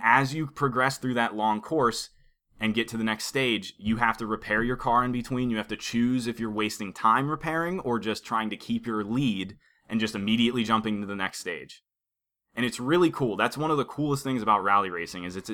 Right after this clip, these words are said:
it's like an endurance run. It's, it's awesome. And if you fuck up, you fuck up. You could, you could be doing really well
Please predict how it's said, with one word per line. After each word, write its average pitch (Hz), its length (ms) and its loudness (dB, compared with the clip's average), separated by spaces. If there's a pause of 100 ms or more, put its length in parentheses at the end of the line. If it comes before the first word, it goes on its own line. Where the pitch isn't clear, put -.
(100)
it's - 160 -8
like 120 140 2
an 131 80 0
endurance 95 560 0
run. 78 300 -6 (420)
It's, - 240 -12
it's - 300 -6
awesome. 101 500 2
And 107 100 0
if 110 120 -2
you 123 80 -4
fuck 147 320 6
up, 185 220 10
you 226 100 2
fuck 143 260 8
up. 131 160 8
You 131 80 4
could, 139 220 0 (200)
you 147 160 0
could 165 280 2
be 160 140 2
doing 143 300 4
really 147 300 4
well 131 420 8